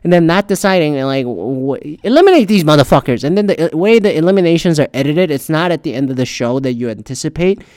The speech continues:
I, so it has a weird cut over, cut off, and then I just go, "I forgot who had the rose before the rose ceremony tonight," all that shit. And I'm, I'm like, "Eliminate people already. Come on, let's go."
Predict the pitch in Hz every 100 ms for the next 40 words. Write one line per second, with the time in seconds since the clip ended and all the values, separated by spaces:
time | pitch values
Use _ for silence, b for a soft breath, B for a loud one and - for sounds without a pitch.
0 | b b b b b - 135 - 185 -
1 | 175 175 208 208 139 151 165 135 - -
2 | 151 139 139 127 131 127 - 147 123 135
3 | 151 135 135 131 139 - - 190 226 202
4 | 190 190 180 185 175 180 170 127 127 143
5 | 151 135 135 151 147 127 123 143 - 139
6 | 143 135 139 131 - 131 131 131 B B
7 | B - 175 185 170 131 123 - - 127
8 | 127 135 139 135 131 123 - 147 175 233
9 | 226 165 127 - 139 131 117 117 110 -
10 | - 135 170 208 127 117 - - 131 156
11 | 185 110